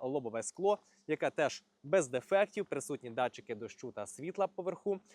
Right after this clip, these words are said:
Надаю вам він-код до автівки, ви можете перевіряти цей автомобіль на різноманітних сайтах, на різноманітних сервісах. Будь-де, друзі, у нас все чисто. Оглядаємо собі колеса. Ось такі, друзі: колеса. Стоїть у нас зараз літня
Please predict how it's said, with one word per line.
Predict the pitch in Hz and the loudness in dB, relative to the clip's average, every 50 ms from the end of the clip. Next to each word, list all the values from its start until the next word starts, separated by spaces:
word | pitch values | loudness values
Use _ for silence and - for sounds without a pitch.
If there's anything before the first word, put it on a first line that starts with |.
| - - | -14 -6
Надаю | - 165 156 156 151 160 156 139 | -2 0 2 2 2 2 2 0
вам | 127 120 113 | -2 -4 -6
він-код | 107 120 123 - - 165 196 214 - - - | -8 -10 -10 -6 0 0 0 0 0 -6 -6
до | 160 185 | -2 0
автівки, | 190 196 - - - 220 202 - - | 0 0 0 -2 -6 -6 -4 -4 -2
ви | 151 151 | -4 -2
можете | 151 160 160 143 - 151 | 0 -2 -2 -2 -4 -6
перевіряти | - 147 139 139 156 160 151 143 - 127 - _ _ _ _ - - | -4 -2 0 2 4 4 4 4 2 -2 -8 _ _ _ _ -16 -12
цей | - - - 165 | -4 2 2 2
автомобіль | - 156 143 - - 151 147 156 151 | 2 2 -2 -4 -6 -4 -4 -4 -2
на | 139 139 139 | -2 0 0
різноманітних | 143 147 135 123 131 123 123 127 120 - - 101 - | 0 0 -2 -4 -6 -8 -8 -8 -10 -10 -12 -18 -8
сайтах, | - - 202 202 - 180 160 - | 0 2 2 2 2 -2 -8 -6
на | 135 117 | -6 -6
різноманітних | 117 120 107 104 110 95 98 104 123 139 135 - 127 110 - | -6 -6 -6 -8 -10 -12 -10 -8 -8 -8 -8 -10 -14 -16 -14
сервісах. | - - - 117 107 98 92 - - 95 _ _ _ _ _ _ _ - | -8 -4 -2 -2 -2 -2 -6 -8 -10 -14 _ _ _ _ _ _ _ -16
Будь-де, | 135 135 185 240 247 180 156 143 175 214 220 | -10 -4 -2 -2 -2 -2 0 2 4 4 4
друзі, | 175 196 202 175 147 147 | 4 2 0 0 0 -2
у | 120 113 | -4 -2
нас | 120 135 156 170 - | -2 -2 -2 -2 -4
все | - - - - 170 165 156 143 _ _ - - | -8 -8 -6 0 2 2 2 0 _ _ -14 -10
чисто. | - - - 220 214 - - - 107 87 _ _ _ _ _ _ _ _ _ _ _ - | -4 0 2 2 2 2 0 -2 -4 -4 _ _ _ _ _ _ _ _ _ _ _ -10
Оглядаємо | 175 151 175 175 202 220 233 220 220 202 | -6 -2 0 2 2 4 2 2 0 -2
собі | - 185 180 202 | -4 -4 -6 -6
колеса. | - - 185 202 214 233 - - 135 | -4 0 2 4 4 4 4 2 -2
Ось | - 196 220 208 - | 0 2 0 0 0
такі, | - 143 - 165 | -4 -6 -6 -4
друзі: | 143 131 127 120 110 123 | -4 -4 -2 -2 -4 -4
колеса. | - - 165 196 220 214 - - 175 | -4 -2 2 2 2 2 2 -2 -6
Стоїть | - _ - 170 170 156 - | -6 _ -4 -4 -4 -4 -6
у | 143 | -6
нас | 143 147 143 127 | -4 -4 -4 -2
зараз | 127 143 135 131 123 - - - | -2 -2 -2 -2 -2 -4 -6 -6
літня | 131 127 131 139 127 - 123 117 117 | -6 -4 -4 -6 -8 -8 -8 -8 -8